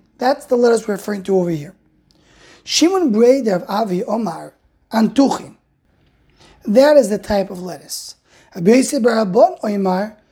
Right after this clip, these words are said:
here using again a girsa that Reb Chaim brings, Yasi Chali, a different type of lettuce. And the Gemara continues to translate the different types of vegetables the Mishnah referred to. Ulshin is Chuksimon.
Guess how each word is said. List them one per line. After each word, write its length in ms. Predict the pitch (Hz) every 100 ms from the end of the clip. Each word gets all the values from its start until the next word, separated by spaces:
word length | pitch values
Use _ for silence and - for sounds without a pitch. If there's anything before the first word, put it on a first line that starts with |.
| _
here 220 | - 196
using 300 | 202 208 202
again 260 | 196 185 220
a 80 | 185
girsa 400 | 196 214 202 180
that 80 |
Reb 100 | 160
Chaim 320 | - 190 175 160
brings, 500 | 180 262 330 - - _ _ _ _
Yasi 680 | _ - 233 277 277 - 330
Chali, 560 | - - 226 214 147 120 _ _ _ _ _ -
a 100 | 170
different 280 | 226 220 226
type 160 | 269
of 120 | 262 254
lettuce. 480 | 269 262 - - _ _ _ _ _ _ _ _ _ -
And 100 | 233
the 60 | 233
Gemara 200 | 311 339
continues 680 | 254 - 262 269 208 190 - _ _ -
to 180 | 226 208
translate 920 | - 240 262 294 285 202 185 180 -
the 100 | 190
different 600 | 233 277 233 247 - -
types 320 | 226 247 254
of 100 | 190
vegetables 560 | 180 254 - 214 190 185
the 60 |
Mishnah 260 | 202 214 214
referred 380 | 180 - 185 -
to. 160 | - _ _ _ _ _ -
Ulshin 640 | 294 311 - 285 285 285 -
is 320 | 269 269 254 - -
Chuksimon. 760 | - 269 - - 277 196